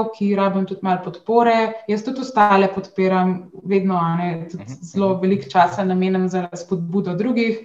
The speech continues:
Speaker 1: pa ne samo v športu, a ne, zdaj govorim na splošno. In mi je ful pomembno, da je ta, ne vem, recimo prijateljstvo, da je z obeh strani enakovredno, da ni skozi.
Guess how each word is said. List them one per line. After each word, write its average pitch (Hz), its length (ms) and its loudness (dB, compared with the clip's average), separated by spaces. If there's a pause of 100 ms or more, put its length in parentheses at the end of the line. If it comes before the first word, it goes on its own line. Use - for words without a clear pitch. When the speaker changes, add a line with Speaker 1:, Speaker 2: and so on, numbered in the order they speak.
(120)
Speaker 1:
pa 208 140 0
ne 208 140 4
samo 196 220 0
v 175 40 -2
športu, 170 400 -4
a 151 80 -2
ne, 156 140 0
zdaj 160 160 -4
govorim 165 320 -4
na 156 60 -4
splošno. 240 420 0 (960)
In 226 240 2
mi 226 100 2
je 226 80 0
ful 277 240 2
pomembno, 233 480 0
da 208 140 2
je 202 220 4 (240)
ta, 214 200 2 (1120)
ne 196 100 0
vem, 185 160 2
recimo 185 320 -4
prijateljstvo, 233 840 2 (120)
da 190 160 -2
je 202 140 0
z 190 100 0
obeh 214 320 0
strani 208 480 2 (280)
enakovredno, 185 840 0
da 180 140 -2
ni 233 160 6
skozi. 262 500 -2